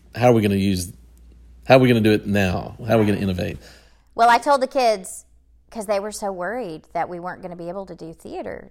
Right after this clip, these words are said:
Speaker 2: this year. And I said, "Look, the show must go on. I don't know how exactly, but we're gonna figure it out together. And we're smart enough.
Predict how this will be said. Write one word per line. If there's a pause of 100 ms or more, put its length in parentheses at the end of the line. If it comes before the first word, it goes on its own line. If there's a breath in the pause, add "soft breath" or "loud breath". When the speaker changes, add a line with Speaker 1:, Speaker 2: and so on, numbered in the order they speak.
(120)
Speaker 2:
this
year. (160)
And
I
said,
"Look, (160)
the
show
must
go
on. (480 soft breath)
I
don't
know
how (580)
exactly, (400)
but
we're
gonna
figure
it
out (200)
together. (500)
And
we're
smart
enough.